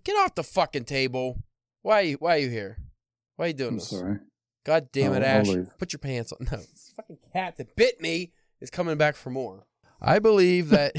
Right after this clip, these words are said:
Speaker 1: <laughs> I believe in that, what was the story called? This guy put it in fucking abbreviation.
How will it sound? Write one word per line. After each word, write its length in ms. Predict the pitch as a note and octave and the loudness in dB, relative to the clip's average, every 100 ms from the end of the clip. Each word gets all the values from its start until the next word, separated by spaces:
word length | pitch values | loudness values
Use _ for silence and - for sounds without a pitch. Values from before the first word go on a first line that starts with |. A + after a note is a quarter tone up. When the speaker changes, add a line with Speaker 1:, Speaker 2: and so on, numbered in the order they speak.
| - - _ _ | -10 -14 _ _
Speaker 1:
<laughs> 360 | _ _ _ - | _ _ _ 2
I 120 | F#3+ | 2
believe 480 | A#3+ G#3+ G3+ G3 D3+ | 4 2 2 0 2
in 240 | D3+ D3 | 2 2
that, 420 | C#3+ C#3+ C3+ C3+ - - | 2 4 2 0 -4 -16
what 100 | C#3+ | -14
was 120 | C#3+ | -12
the 60 | C#3 | -12
story 300 | - C#3 B2+ | -12 -10 -10
called? 340 | - B2+ B2 - _ | -6 -2 -2 -4 _
This 80 | - | 0
guy 160 | E3+ | 0
put 220 | - C3+ | 0 -4
it 40 | A2+ A2 | -6 -8
in 80 | G#2 | -10
fucking 260 | A2+ - G2+ | -10 -10 -12
abbreviation. 720 | A2 A2 F#2 G2 F#2+ G#2+ A#2+ | -12 -12 -12 -14 -14 -16 -18